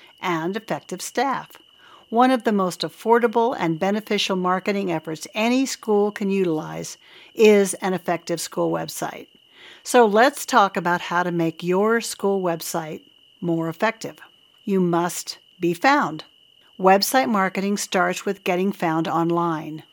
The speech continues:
The goal is to show up on the first page of search results for the keywords that you are or should be targeting. Your target audience are those who are looking for what you have to offer.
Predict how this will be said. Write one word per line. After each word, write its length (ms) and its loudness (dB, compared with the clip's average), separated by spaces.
The 100 2
goal 460 2
is 200 -6
to 160 -4
show 360 4
up 300 2
on 160 -2
the 60 -6
first 420 -2
page 400 -2
of 120 -8
search 420 -2
results 480 -6
for 160 -8
the 100 -6
keywords 600 -2
that 120 -2
you 300 0
are 280 -2
or 160 -4
should 320 0
be 300 -2
targeting. 520 -2
Your 180 2
target 540 2
audience 720 -2
are 120 2
those 440 6
who 140 2
are 120 4
looking 440 -2
for 160 -6
what 200 -4
you 140 -6
have 240 -4
to 80 -4
offer. 480 -2